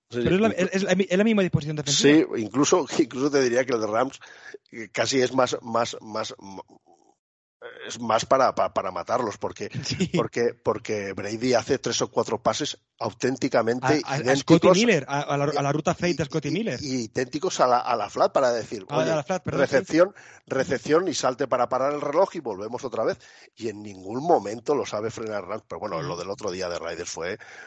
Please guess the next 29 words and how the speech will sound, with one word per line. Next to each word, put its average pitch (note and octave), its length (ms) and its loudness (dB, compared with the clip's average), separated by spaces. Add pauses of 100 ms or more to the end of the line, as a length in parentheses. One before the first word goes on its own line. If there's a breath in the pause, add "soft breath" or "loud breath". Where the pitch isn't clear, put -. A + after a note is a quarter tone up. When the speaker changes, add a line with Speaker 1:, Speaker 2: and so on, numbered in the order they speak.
(100 loud breath)
Speaker 1:
fue G#2 320 -2
escandaloso, A2+ 680 0
porque F#2 220 -4
claro, G#2 240 -4
el F2+ 80 -10
propio A2+ 340 0
Baker A2 320 -4
Mayfield G#2+ 340 2
lo F2 100 -2
dijo C3+ 220 0
al G2 60 0
final G#2 240 -4
del G2 120 -4
partido, G2+ 320 -4
dice F2+ 160 -10
que F2 60 -10
ya B2 140 -2
cuando F2 300 -12
yo G2 360 -8
recibo A#2+ 420 0
el A2+ 80 2
balón C3+ 280 2 (160)
y G2+ 120 -10
me F2 100 -10
doy G#2 140 -4
cuenta A2+ 400 0
de E2+ 120 -8
que - 100 -12
están A#2 340 -2